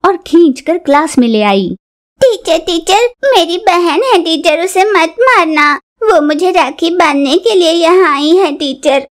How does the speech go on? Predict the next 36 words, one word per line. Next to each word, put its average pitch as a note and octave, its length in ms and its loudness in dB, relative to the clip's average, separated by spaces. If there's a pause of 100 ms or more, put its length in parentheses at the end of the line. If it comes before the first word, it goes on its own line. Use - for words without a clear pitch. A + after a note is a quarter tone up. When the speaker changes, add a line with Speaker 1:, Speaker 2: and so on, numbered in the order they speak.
(120)
Speaker 2:
अगर F#4 240 0
आपको E4 360 0
मारना D#4+ 360 0
हो F4+ 100 4
तो G#4+ 300 -2
मुझे D4+ 220 0
मारिए D#4 540 0
टीचर, C#4+ 480 -2
पर A#4 540 -4
मेरी D#4+ 260 -2
दीदी D#4+ 340 -2
को D#4+ 180 -2
कुछ A#4+ 300 -2
मत G#4+ 300 0
करिए।" C#4+ 640 -2 (760)
Speaker 1:
यूं F4+ 200 4
हाथ C4+ 260 0
जोड़कर B3+ 440 0
बालू A3 320 0
ने C#4 160 4
विनती G#3+ 380 0
की B3+ 320 -2 (400)
और C#4+ 120 2
भवानी G#3+ 500 0
टीचर A3 360 -2
के D4 120 0
पैरों C#4 400 0
में A#3+ 180 0
गिर G3+ 160 0
गया। F#3 340 0 (920)
Speaker 2:
"आज F4 220 -2
तक F4 240 -4 (100)
एक D#4+ 320 0
भी F4+ 120 2
राखी G4 420 0
में D4+ 240 0